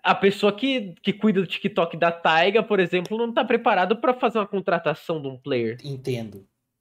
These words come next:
Speaker 2: Ah, mas aí alguém, alguém, alguém vai ter que assumir o B O, né, mano?
Speaker 1: É, mas aí eu, eu acho que o B O é pro
Speaker 2: É, o,
Speaker 1: Bruno Playhard
Speaker 2: é
Speaker 1: e o
Speaker 2: o,
Speaker 1: Jean
Speaker 2: os
Speaker 1: Mitsuzinho
Speaker 2: dono?
Speaker 1: lá.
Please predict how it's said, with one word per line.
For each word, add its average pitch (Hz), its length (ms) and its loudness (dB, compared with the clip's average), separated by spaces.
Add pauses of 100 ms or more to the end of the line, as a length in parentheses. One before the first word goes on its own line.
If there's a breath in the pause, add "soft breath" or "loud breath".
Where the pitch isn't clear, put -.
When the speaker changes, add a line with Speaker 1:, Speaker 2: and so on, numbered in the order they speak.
Speaker 2:
Ah, 311 100 -6
mas 123 280 -6
aí 233 600 0
alguém, 320 300 8
alguém, 240 300 6
alguém 226 280 4
vai 339 140 6
ter 381 120 6
que - 160 -10 (140)
assumir 359 340 4
o 359 40 12
B 349 160 8
O, 285 180 12
né, 240 140 4
mano? 151 340 0 (440)
Speaker 1:
É, 320 260 6
mas 151 220 0
aí 127 160 4
eu, 170 240 -2
eu 156 220 6
acho 156 200 0
que 220 100 -4
o 180 80 -4
B 170 160 0
O 170 160 6
é 233 100 4
pro 269 220 -6
Speaker 2:
É, 247 140 4
o, 208 80 6
Speaker 1:
Bruno 180 360 2
Playhard 196 600 4
Speaker 2:
é - 40 2
Speaker 1:
e 135 40 6
o 135 40 10
Speaker 2:
o, 127 40 10
Speaker 1:
Jean 240 680 2
Speaker 2:
os 185 60 -4
Speaker 1:
Mitsuzinho 180 440 -2
Speaker 2:
dono? 277 300 8
Speaker 1:
lá. 120 200 -4